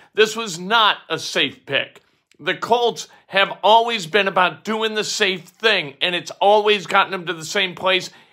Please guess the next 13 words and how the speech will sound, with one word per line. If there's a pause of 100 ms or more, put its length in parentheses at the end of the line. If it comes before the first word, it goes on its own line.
(140)
Anthony
Richardson
is
not
safe, (360)
and
because
of
that,
I
applaud
Chris
Ballard,